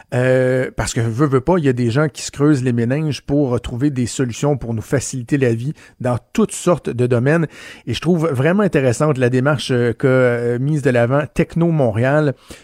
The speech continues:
pour, euh, sonder les gens de l'industrie, pour, euh, faire ce qu'ils ont appelé un mur des innovations technologiques.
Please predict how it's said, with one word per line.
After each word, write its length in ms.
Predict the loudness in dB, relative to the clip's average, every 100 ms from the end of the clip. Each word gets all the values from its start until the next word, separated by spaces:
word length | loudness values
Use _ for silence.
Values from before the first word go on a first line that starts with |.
| _
pour, 300 | 2 4 4
euh, 440 | 4 2 0 -6 -10
sonder 480 | -2 0 2 2
les 160 | 2 2
gens 160 | 2 2
de 60 |
l'industrie, 680 | 0 -2 -6 -10 -6 -2 -4
pour, 440 | -4 0 0 0 -4
euh, 120 | -8 -8
faire 360 | -2 0 0
ce 120 | -4
qu'ils 200 | -8 -2
ont 100 | 2
appelé 320 | 2 0 -2 -2
un 160 | 0 2
mur 380 | 4 4 4 2
des 340 | 0 0 0
innovations 640 | 2 2 4 2 2 -2 -2
technologiques. 880 | -2 -4 0 2 4 2 0 -6